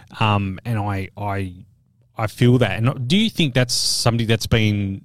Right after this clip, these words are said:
that we've kind of missed in the last, probably f-, last few years? Like, I mean,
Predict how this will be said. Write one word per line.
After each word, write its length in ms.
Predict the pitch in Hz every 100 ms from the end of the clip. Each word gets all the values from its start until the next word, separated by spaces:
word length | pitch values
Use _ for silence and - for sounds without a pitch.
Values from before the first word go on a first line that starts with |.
| -
that 200 | 104 110
we've 280 | 104 110 98
kind 320 | - - 131
of 120 | 113 98
missed 340 | 123 - -
in 80 | 135
the 100 | 117
last, 680 | 123 135 139 131 - - - - -
probably 360 | - 135 131 123
f-, 180 | 120 -
last 260 | 139 127
few 140 | - 120
years? 420 | 113 131 180 190
Like, 160 | 123 120
I 40 |
mean, 200 | 127 123